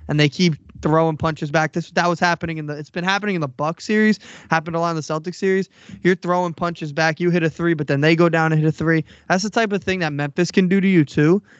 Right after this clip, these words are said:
and it gets very, like, every time you throw a punch, you're hoping the other guy misses, but they keep hitting you. It gets really tough after a while, and then you look, you're still down twelve, even though you've been working at trying to chip away for ten minutes. So it's one of those things I think can happen tonight. That's why I think, like,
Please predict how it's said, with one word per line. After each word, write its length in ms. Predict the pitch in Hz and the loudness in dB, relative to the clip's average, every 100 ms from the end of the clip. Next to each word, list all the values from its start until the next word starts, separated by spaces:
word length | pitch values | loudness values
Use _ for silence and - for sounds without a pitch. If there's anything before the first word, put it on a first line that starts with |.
| - | -2
and 120 | 156 | 0
it 80 | 151 | 2
gets 200 | 170 147 | 0 -2
very, 500 | 135 147 160 170 165 | -6 -2 0 2 -2
like, 280 | 160 151 - _ _ _ - | -6 -12 -12 _ _ _ -2
every 160 | 190 | 0
time 260 | 226 226 196 | 2 2 0
you 60 | 214 | -2
throw 200 | 214 170 | 0 -2
a 40 | |
punch, 460 | 147 240 208 - - _ _ | 0 -2 -2 -6 -20 _ _
you're 120 | 190 208 | 2 4
hoping 320 | 208 196 170 | 2 0 -2
the 60 | |
other 180 | 165 185 | 0 0
guy 200 | 180 185 | -2 -2
misses, 380 | 185 247 151 127 | -4 -10 -12 -18
but 160 | 147 160 | -14 -6
they 140 | 156 | -6
keep 240 | - 175 | -2 2
hitting 260 | 185 196 226 | 4 4 2
you. 180 | 254 254 - - | -2 -4 -8 -6
It 100 | 165 | -2
gets 200 | 170 151 | -2 -2
really 500 | 147 147 180 190 190 | -6 -4 0 2 0
tough 300 | - 175 175 | 0 -2 -2
after 200 | 180 196 | -4 -4
a 80 | 185 | 0
while, 280 | 185 185 170 | 2 2 0
and 160 | 160 | -2
then 140 | 165 160 | -4 -2
you 120 | 165 | 0
look, 300 | 185 180 _ _ _ | 2 0 _ _ _
you're 80 | 165 | -10
still 260 | 151 202 185 | -6 -2 2
down 220 | 170 160 | 2 2
twelve, 380 | - 175 160 147 | 2 2 2 0
even 180 | 147 151 | -4 -4
though 80 | |
you've 200 | 151 147 | -4 -6
been 120 | 143 151 | -6 -4
working 300 | 156 156 147 | -2 0 -2
at 180 | 147 | -2
trying 240 | - 165 147 | 0 2 2
to 80 | 139 | -2
chip 240 | - 156 | -2 0
away 340 | 143 160 147 135 - _ | 2 2 2 -2 -14 _
for 80 | - | -10
ten 240 | - 170 156 | 0 0 2
minutes. 320 | 156 107 - | -2 -4 -12
So 300 | - 147 135 _ _ - | -6 -6 -6 _ _ -8
it's 160 | 165 190 | -2 2
one 160 | 202 | 2
of 80 | 175 | 2
those 240 | 156 165 | 0 -4
things 240 | - 175 156 | -6 -8 -6
I 100 | 151 | -8
think 220 | - 170 | -8 -4
can 100 | 180 | 2
happen 320 | 180 180 185 | 2 2 -4
tonight. 240 | 196 180 165 | -4 -4 -4
That's 160 | 160 | -4
why 200 | 175 160 | -2 -2
I 40 | 143 | -4
think, 240 | 156 156 | -6 -2
like, 200 | 156 139 | -2 -2